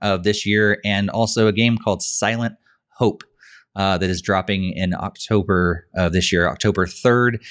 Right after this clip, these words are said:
And it's an action R P G that, uh, you're gonna be exploring an abyss with ever-changing dungeons and, uh, seven silent heroes,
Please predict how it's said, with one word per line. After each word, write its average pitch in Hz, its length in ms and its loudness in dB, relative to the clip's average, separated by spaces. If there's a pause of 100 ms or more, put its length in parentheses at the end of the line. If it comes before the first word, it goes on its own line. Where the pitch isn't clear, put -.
(200)
And 101 80 0
it's 90 120 -2
an 104 60 0
action 92 300 -2
R 87 200 -2
P 90 200 0
G 90 380 0 (320)
that, 90 300 -2
uh, 90 240 2
you're 87 140 -2
gonna 98 80 0
be 90 100 2
exploring 95 680 0
an 95 160 -4
abyss 87 580 0
with 85 240 -4
ever-changing 98 840 0
dungeons 90 800 -2
and, 90 360 0
uh, 87 120 2
seven 123 440 0
silent 107 520 -2
heroes, 80 640 -2